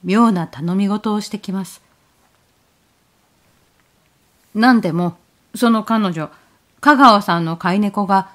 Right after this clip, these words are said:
この辺りで行方不明になっていたそうですが、つい最近死体になって見つかったのを私が殺したことにしてほしいと言うんです。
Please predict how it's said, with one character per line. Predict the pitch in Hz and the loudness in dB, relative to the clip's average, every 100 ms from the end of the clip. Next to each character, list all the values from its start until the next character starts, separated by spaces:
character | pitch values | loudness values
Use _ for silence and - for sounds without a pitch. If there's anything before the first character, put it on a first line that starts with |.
| _ _ | _ _
こ | - 220 | -2 0
の | 226 | 2
辺 | 240 240 208 | 2 0 0
り | |
で | 165 170 | -2 -4
行 | 175 208 | -4 -2
方 | 233 | 0
不 | 226 269 | 2 2
明 | 262 | 2
に | 202 | 0
な | 170 | -2
っ | 208 | -4
て | - | -4
い | 180 | -4
た | 165 | -6
そ | 170 214 | -6 -6
う | |
で | 175 | -6
す | 156 147 | -8 -8
が、 | 151 - _ _ _ _ | -8 -10 _ _ _ _
つ | - 240 | 0 0
い | |
最 | - 185 185 | 0 -4 -4
近 | 190 180 | -4 -4
死 | 180 - | -6 -4
体 | 220 220 | 0 2
に | 233 | 2
な | 240 | 0
っ | 233 | -2
て | 180 | -6
見 | 160 | -6
つ | 160 | -8
か | - | -8
っ | 196 | -6
た | 214 | -4
の | 214 180 151 | -2 -4 -6
を | - _ _ | -12 _ _
私 | 208 214 247 262 | -4 0 0 2
が | 247 247 | 0 2
殺 | 254 254 | 0 2
し | |
た | 247 | 0
こ | 254 | -2
と | 262 | 0
に | 262 | 0
し | 220 | 0
て | 190 | -4
ほ | 175 | -6
し | 175 214 196 | -8 -4 -4
い | 185 | -4
と | _ - 175 | _ -8 -6
言 | 143 170 | -4 -4
う | |
ん | 180 | -4
で | 156 | -6
す。 | - | -14